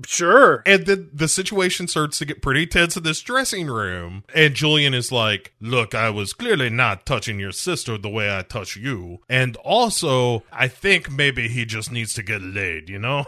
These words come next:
Speaker 2: <laughs>
Speaker 1: Chris punches Julian. Julian repeatedly punches Chris.
Speaker 2: Beats the shit out of him.
Speaker 1: Then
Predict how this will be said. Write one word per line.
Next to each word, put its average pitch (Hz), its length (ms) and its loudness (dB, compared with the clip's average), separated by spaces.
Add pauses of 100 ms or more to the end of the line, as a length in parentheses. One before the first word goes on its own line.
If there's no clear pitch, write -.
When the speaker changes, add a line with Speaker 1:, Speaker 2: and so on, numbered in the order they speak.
Speaker 2:
<laughs> 120 640 -8 (260)
Speaker 1:
Chris - 320 4
punches 247 460 2
Julian. 151 640 -2 (140)
Julian 254 540 2
repeatedly 165 580 2
punches 151 440 -4
Chris. 165 380 2
Speaker 2:
Beats 269 280 0
the 175 180 -8
shit 240 640 -2
out 143 240 -2
of 87 200 -10
him. - 320 -20
Speaker 1:
Then 392 400 2